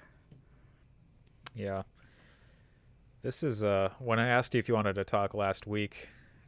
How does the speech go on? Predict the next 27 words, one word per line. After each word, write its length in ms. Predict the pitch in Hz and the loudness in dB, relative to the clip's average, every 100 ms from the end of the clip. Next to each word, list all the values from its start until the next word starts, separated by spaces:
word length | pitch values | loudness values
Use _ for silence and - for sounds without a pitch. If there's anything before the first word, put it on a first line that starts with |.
| 131 | -18
to 100 | - | -10
make 200 | 117 107 | -6 -4
an 80 | 107 | -2
episode, 600 | 101 - - 113 107 117 - - - - - - - - - - - - | -2 -4 -4 -2 -2 -4 -10 -20 -20 -20 -20 -20 -20 -20 -20 -20 -20 -18
some 280 | 202 - 165 | -6 0 2
of 100 | 139 | 2
this 240 | 107 107 104 | 2 0 -2
is 120 | 98 | -2
sort 200 | - 104 | 0 0
of 120 | 98 | 2
what 120 | 104 | 2
I 80 | 95 | 2
was 200 | 95 104 107 - - - - - - - | 0 -4 -8 -10 -16 -20 -20 -20 -20 -12
considering 440 | 127 - 113 104 | -8 -4 -4 -6
talking 420 | - 110 110 104 | -4 -2 -2 -8
about, 380 | 95 98 104 - - - - - - | -14 -12 -12 -14 -18 -20 -20 -20 -10
was, 320 | 131 113 113 | -6 -6 -4
uh, 240 | 110 104 113 - - - - - - - | -6 -6 -10 -14 -20 -20 -20 -20 -20 -16
to 140 | - 123 | -4 2
sort 200 | 131 110 | 6 6
of 100 | 95 | 6
draw 240 | 110 101 | 6 6
this 220 | 101 95 | 6 0
into 180 | 107 95 | -2 -2
a 40 | 95 | 0
different 340 | 98 - 95 | -2 -2 -4
direction. 580 | 101 95 95 - 95 | -2 0 -2 -6 -8